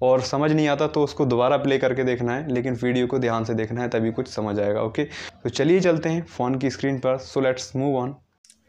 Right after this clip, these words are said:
तो चलिए दोस्तों, अब मैं आपको बताता हूँ कि किस तरह से आपको वीडियो अपलोड करना है, राइट?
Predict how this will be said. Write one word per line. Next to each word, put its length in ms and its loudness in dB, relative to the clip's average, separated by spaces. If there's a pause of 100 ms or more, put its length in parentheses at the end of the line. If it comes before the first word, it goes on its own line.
(400)
तो 60 2
चलिए 260 8
दोस्तों, 300 6 (140)
अब 120 2
मैं 80 6
आपको 200 2
बताता 280 4
हूँ 100 4
कि 140 2
किस 180 4
तरह 160 6
से 140 4
आपको 220 0
वीडियो 340 8
अपलोड 440 6
करना 300 2
है, 140 -4
राइट? 280 2